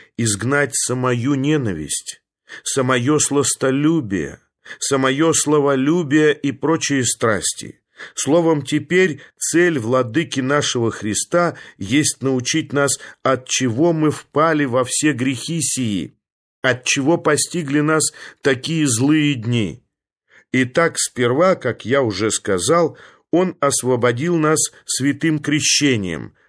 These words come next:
подав нам свободу делать добро, если пожелаем, и не увлекаться уже, так сказать, насильственно ко злу.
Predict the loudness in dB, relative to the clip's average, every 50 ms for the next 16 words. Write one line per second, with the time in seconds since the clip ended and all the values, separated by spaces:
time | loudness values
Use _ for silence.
0 | _ _ 0 0 2 4 2 2 2 0 -2 -2 -2 -2 -2 -2 -4 -2 0 -2
1 | 0 0 0 0 0 0 -2 -4 -2 0 0 2 2 2 0 0 0 0 0 0
2 | 0 0 2 2 2 2 0 -2 -4 -2 -4 -6 -4 -2 -4 -2 0 0 0 2
3 | 2 0 0 -2 -4 -6 -8 -14 -18 _ -20 -20 -20 -6 _ -2 0 2 2 2
4 | 2 2 2 0 0 0 0 2 2 2 2 0 0 0 0 0 0 0 0 0
5 | 0 0 -2 -2 -2 -4 -4 -2 0 0 2 2 2 0 -2 -6 -16 -18 -8 -2
6 | 0 0 2 2 0 -2 -2 -2 -2 -2 -4 -4 -4 -2 -2 -2 0 0 -2 0
7 | 0 0 0 0 0 -2 -2 -2 -4 -6 -10